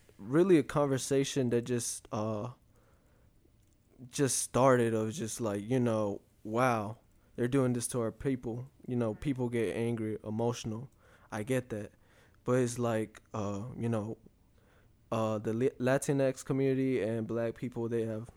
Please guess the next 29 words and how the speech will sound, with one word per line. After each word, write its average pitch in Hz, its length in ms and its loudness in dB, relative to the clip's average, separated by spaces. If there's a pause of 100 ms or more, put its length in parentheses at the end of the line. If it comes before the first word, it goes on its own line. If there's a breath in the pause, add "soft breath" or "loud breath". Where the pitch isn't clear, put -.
(260)
both 123 260 4
their 117 140 0
different 123 580 -2
stories. 123 460 2
So - 240 -2
I 120 120 2
don't 123 100 2
wanna 120 160 0
say 117 420 0 (340 loud breath)
that 113 120 2
we're 117 140 4
all 117 180 4
in 113 80 0
the 107 60 -2
same 107 300 -2
boat. 117 360 4 (480 soft breath)
But 113 280 2
in 135 220 2
America, 123 680 0 (140)
in 151 140 4
the, 117 220 2 (140)
in 135 200 4
the 131 80 6
United 117 340 2
States, - 680 0 (180)
we 127 120 0
are 127 80 2
both 120 500 0
minorities, 117 920 0